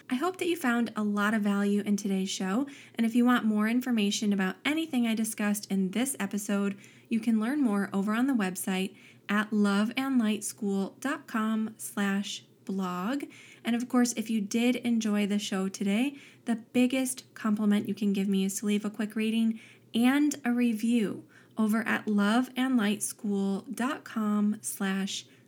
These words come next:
itunes. And I'd like to give a really special shout out today to Love My Two Doxies,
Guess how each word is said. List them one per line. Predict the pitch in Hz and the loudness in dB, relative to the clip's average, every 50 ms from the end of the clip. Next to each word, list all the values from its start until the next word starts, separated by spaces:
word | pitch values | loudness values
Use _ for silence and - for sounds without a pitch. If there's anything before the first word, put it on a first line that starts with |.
| _ - - | _ -8 -4
itunes. | 214 240 302 302 - - 202 160 - - 214 226 - - - - - - _ _ _ _ _ _ - | -2 -2 -2 -2 -4 -6 -6 -8 -8 -8 -10 -10 -10 -12 -14 -14 -20 -20 _ _ _ _ _ _ -2
And | 233 233 226 220 214 202 | 0 2 2 2 2 0
I'd | 220 226 214 240 | 0 -2 0 0
like | 302 381 392 | -2 -2 -2
to | - 302 | -4 -2
give | 269 262 240 240 - | 0 0 0 0 -2
a | 220 | -2
really | 220 208 226 240 262 269 | -2 0 0 0 0 0
special | 254 - - 220 226 - 233 220 | 0 0 -2 -2 -2 -2 -2 -4
shout | - - 202 196 196 | -2 0 0 2 2
out | 202 196 196 196 | 2 0 -2 -4
today | - - 202 202 202 196 196 | -4 -2 -2 0 2 2 0
to | 196 196 - 214 202 196 202 202 - - - - - _ | 0 0 0 0 2 2 0 -2 -4 -12 -20 -20 -14 _
Love | - 208 208 208 214 220 233 262 285 277 - - | 0 2 2 4 4 4 2 0 0 -2 -4 -2
My | 220 208 202 202 202 | 0 2 2 2 0
Two | 196 - - 294 320 339 254 | 0 0 0 2 2 4 4
Doxies, | 240 202 196 185 196 - - - 208 220 294 370 392 | 2 2 2 0 -2 -4 -2 -2 0 2 2 0 -2